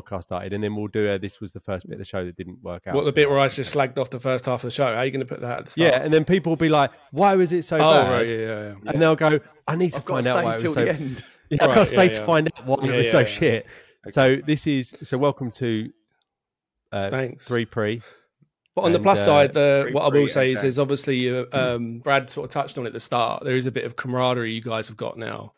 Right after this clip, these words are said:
Speaker 2: because when I was thinking of quizzes or, like, games we could play,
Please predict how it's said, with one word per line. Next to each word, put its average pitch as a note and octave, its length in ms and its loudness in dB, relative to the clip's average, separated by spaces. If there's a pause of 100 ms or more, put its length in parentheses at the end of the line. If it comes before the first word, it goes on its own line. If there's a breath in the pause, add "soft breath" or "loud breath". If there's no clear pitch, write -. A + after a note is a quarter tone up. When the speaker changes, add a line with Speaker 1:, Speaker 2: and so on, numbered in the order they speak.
(280 soft breath)
Speaker 2:
because B2 480 -4 (440)
when D3 140 0
I D#3+ 80 4
was D#3 120 0
thinking C#3+ 260 0
of B2 180 -8
quizzes A#2 600 -4
or, A#2 220 -8
like, A2+ 260 -8
games A2+ 360 -2
we A2 60 -10
could A2 160 -14
play, A#2 420 -10